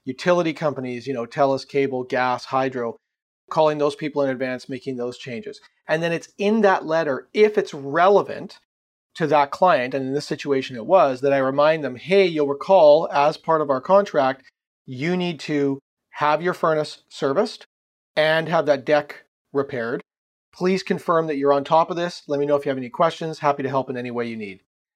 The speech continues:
And then that goes out three weeks in advance. So, yeah, I don't know what else I can say to that other than the fact that, you know, there's a lot there, but, uh, some of it is dependent on, um, on the negotiation as well.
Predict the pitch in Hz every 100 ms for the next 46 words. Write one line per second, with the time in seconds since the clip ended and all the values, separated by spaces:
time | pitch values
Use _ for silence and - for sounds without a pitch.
0 | _ 139 135 135 135 147 151 143 139 120
1 | 143 131 120 127 110 120 101 - 170 143
2 | - _ _ _ _ _ 202 113 - 147
3 | 139 127 127 127 135 131 117 151 127 165
4 | 135 135 135 127 143 - 123 104 135 127
5 | 131 143 151 147 139 156 196 147 190 143
6 | 147 143 185 160 143 135 135 - 143 131
7 | 139 123 120 120 113 110 - 147 127 117
8 | 113 127 117 117 - 123 117 110 117 110